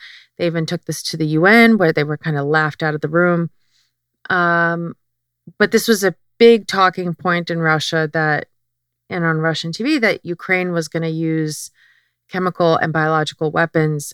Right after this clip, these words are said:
a-, as a fa-, and then blame it as a false flag and then blame it on the Russians.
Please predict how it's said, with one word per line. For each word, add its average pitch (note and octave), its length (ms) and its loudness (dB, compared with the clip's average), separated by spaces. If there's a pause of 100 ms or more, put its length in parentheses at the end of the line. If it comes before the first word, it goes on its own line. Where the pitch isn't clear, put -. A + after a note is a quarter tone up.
(140)
a-, D#3+ 200 -2 (100)
as D#3+ 240 -2
a D3 400 0 (760)
fa-, - 360 -4
and F#3 180 2
then E3+ 160 2
blame F3 400 0
it D#3+ 180 -2
as F3 160 2
a E3+ 60 -2
false E3+ 300 0
flag G3 340 4
and E3+ 140 -2
then E3 160 2
blame D#3+ 360 0
it D#3 220 0 (340)
on D#3 140 -2
the D#3 80 -2
Russians. D3 640 -4